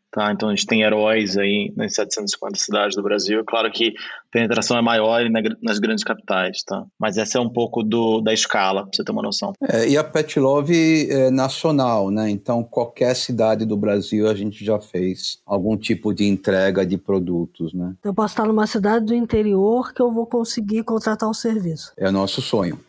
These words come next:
Speaker 2: É o nosso sonho,
Speaker 3: <laughs>
Speaker 2: não só o serviço, como produtos que a gente já supre, né?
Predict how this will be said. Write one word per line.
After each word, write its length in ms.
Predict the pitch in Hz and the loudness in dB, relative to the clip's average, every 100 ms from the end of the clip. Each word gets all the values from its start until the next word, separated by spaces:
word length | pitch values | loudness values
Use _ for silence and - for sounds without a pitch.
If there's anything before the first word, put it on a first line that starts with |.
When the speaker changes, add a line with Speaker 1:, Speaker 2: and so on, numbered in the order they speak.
| _ | _
Speaker 2:
É 100 | - | -4
o 40 | 92 | 0
nosso 300 | 95 101 277 254 | 2 0 0 -2
sonho, 340 | - 226 240 233 269 247 | 0 0 2 2 2 2
Speaker 3:
<laughs> 160 | - - | -2 -2
Speaker 2:
não 200 | 127 147 | 0 2
só 280 | 143 - 139 | 0 0 -2
o 60 | 135 | -2
serviço, 680 | - 123 107 131 170 - | -2 0 2 2 0 -4
como 320 | - 147 147 143 | -6 -2 -2 -2
produtos 680 | - 151 120 123 139 135 - | 0 0 2 0 -2 -8 -4
que 100 | 131 | -2
a 60 | |
gente 280 | 113 113 123 | -2 -4 -4
já 220 | 110 117 | 0 0
supre, 640 | 117 - 107 92 - 87 87 | 0 -4 -2 -2 -6 -6 -4
né? 260 | 90 104 | -2 -4